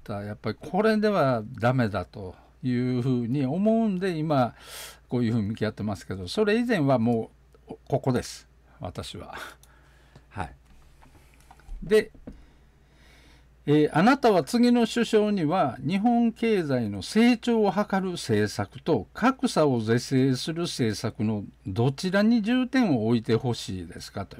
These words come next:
まあ、これは、あれですね。あの、えー、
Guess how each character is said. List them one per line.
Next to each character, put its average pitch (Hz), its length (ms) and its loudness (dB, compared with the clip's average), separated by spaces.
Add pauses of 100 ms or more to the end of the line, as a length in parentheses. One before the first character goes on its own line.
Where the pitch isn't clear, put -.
ま 92 300 -6
あ、 90 60 -12
こ - 140 -8
れ 120 80 0
は、 123 220 0 (540)
あ - 60 -14
れ 117 80 -2
で 120 80 0
す 98 100 -6
ね。 95 300 -6 (120)
あ 113 120 -6
の、 113 560 -6 (1700)
え 110 500 -6
ー、 - 80 -18